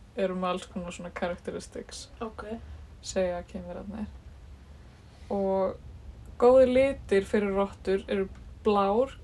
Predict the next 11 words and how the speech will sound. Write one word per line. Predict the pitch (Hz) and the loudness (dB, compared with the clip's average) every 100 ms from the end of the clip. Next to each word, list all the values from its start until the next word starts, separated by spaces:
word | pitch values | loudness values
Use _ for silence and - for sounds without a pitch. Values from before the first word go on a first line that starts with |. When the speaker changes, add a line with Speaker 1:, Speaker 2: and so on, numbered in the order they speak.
| - | -2
Speaker 1:
gulllitaður | 233 233 233 226 - 233 240 262 | 2 2 4 2 4 6 6 4
og | |
grænn, | 339 220 - - - - - - - - - - - | 2 0 0 -12 -18 -16 -16 -16 -16 -18 -18 -20 -10
til | 202 180 | -6 -4
dæmis. | 170 175 - | -6 -10 -10
Speaker 2:
Það | 294 | -6
eru | 311 247 | -6 -6
góðir | - 170 156 151 | -2 -2 -2 -4
litir. | 165 - - 247 - | -8 -6 -2 -2 -2
Speaker 1:
Mm. | 240 220 190 220 - - - - - - - - - - - - | -2 0 0 -4 -6 -16 -18 -20 -20 -20 -20 -20 -20 -20 -14 -4
Eh, | 202 196 190 190 190 196 | 0 2 2 0 -2 -4